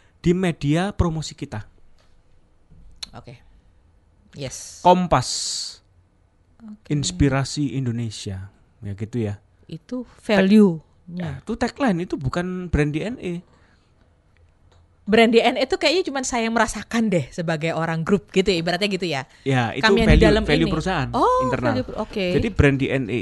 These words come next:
Speaker 1: ini value sebetulnya sama Pak Itek Un.
Speaker 2: Heeh.
Speaker 1: Value perusahaan yang kita terapkan ke karyawan.
Speaker 2: Oke.
Speaker 1: Cara manajemen kita, leadership kita.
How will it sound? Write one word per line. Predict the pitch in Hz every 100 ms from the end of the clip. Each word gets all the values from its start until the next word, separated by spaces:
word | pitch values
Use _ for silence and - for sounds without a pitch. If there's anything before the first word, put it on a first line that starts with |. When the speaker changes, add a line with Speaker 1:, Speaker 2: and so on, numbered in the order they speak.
| 101
Speaker 1:
ini | 131 220
value | - 127 131
sebetulnya | 175 127 131 151
sama | 139 113 147
Pak | 117
Itek | 101 104 -
Un. | 117 160 -
Speaker 2:
Heeh. | 240 - 311
Speaker 1:
Value | - 113 120
perusahaan | 120 113 123
yang | 127
kita | 117 113
terapkan | 110 117 117
ke | 113
karyawan. | 110 107 107 98 107 139 214 -
Speaker 2:
Oke. | 240 254 285 - _
Speaker 1:
Cara | 214 220
manajemen | 226 113 110 117 117
kita, | 110 127
leadership | 131 117 104 113
kita. | - - 107 165